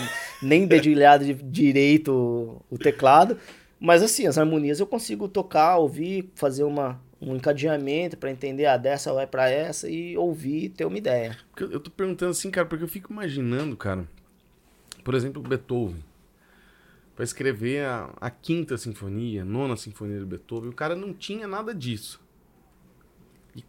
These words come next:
Speaker 2: como, naquela época, o cara não tinha YouTube, não tinha, não tinha nada, nada, nada disso, cara.
Speaker 1: Nada. Então,
Speaker 2: Isso
Speaker 1: ele
Speaker 2: era uma tamanha genialidade mesmo?
Speaker 1: Primeiro
Speaker 2: Dom? Ou o que que era, cara?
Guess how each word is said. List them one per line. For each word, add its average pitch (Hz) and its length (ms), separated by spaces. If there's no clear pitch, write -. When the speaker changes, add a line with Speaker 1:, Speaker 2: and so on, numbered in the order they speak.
Speaker 2:
como, 262 220
naquela 220 680
época, 180 300
o - 20
cara 170 160
não 196 60
tinha 214 200
YouTube, 160 500
não 175 40
tinha, 208 220
não 220 60
tinha 311 200
nada, 269 380
nada, 180 360
nada 196 320
disso, 117 320
cara. 87 360
Speaker 1:
Nada. 113 420
Então, 151 440
Speaker 2:
Isso 120 280
Speaker 1:
ele 220 60
Speaker 2:
era 220 100
uma 170 180
tamanha 143 920
genialidade 107 960
mesmo? 151 580
Speaker 1:
Primeiro 349 320
Speaker 2:
Dom? 143 680
Ou 123 220
o 123 40
que 190 160
que 151 200
era, 107 200
cara? 95 360